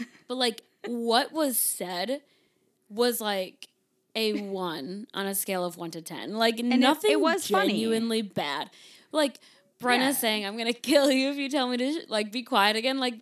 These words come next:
Speaker 2: that's
Speaker 1: Yeah.
Speaker 2: funny.
Speaker 1: Obviously, she didn't
Speaker 2: <laughs>
Speaker 1: mean
Speaker 2: Like,
Speaker 1: it. Yeah,
Speaker 2: that's
Speaker 1: that's what I'm
Speaker 2: funny.
Speaker 1: saying. You don't
Speaker 2: You
Speaker 1: take
Speaker 2: know?
Speaker 1: anything personal. Like, we all had a good laugh about it.
Speaker 2: Mm-hmm.
Speaker 1: It's fine. <laughs>
Speaker 2: Mm-hmm,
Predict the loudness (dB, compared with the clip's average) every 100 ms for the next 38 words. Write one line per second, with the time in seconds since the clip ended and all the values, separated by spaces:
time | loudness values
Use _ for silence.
0 | _ -6 -2 0 0 0 0 0 -2 -6
1 | -8 -2 0 0 -2 -2 -2 -2 -2 -2
2 | 0 -2 -4 -4 0 2 2 -2 -2 -2
3 | -2 -2 -4 -8 -8 -6 -4 -2 -2 0
4 | 0 -2 -4 -6 -4 -4 -4 -4 -4 -4
5 | -4 -4 -2 -2 -2 -4 -4 -2 -2 -2
6 | -2 -2 0 -2 -4 -4 -6 -8 -8 -10
7 | -14 _ -16 -8 -4 -2 -4 -6 -10 -10
8 | -12 -12